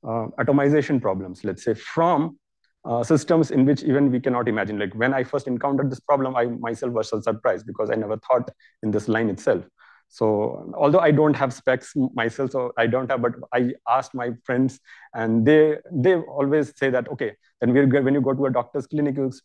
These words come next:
put your chin on a chin rest, basically, and they measure your pressure, basically," correct? Something happens to your eye, but you, and, and so basically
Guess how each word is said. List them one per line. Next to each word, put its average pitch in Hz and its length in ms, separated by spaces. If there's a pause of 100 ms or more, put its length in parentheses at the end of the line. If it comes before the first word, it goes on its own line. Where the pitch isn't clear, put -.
(140)
put 131 100
your 127 240 (360)
chin 143 180
on 135 140
a 123 40
chin 127 240
rest, 127 280
basically, 113 480 (280)
and 117 520
they 123 100
measure 123 340
your 123 140
pressure, 123 320
basically," 98 520
correct? 170 260 (280)
Something 156 280
happens 156 400
to 160 100
your 143 180
eye, 123 200
but 123 260
you, 139 80
and, 127 140
and 120 260 (480)
so - 300 (100)
basically 156 560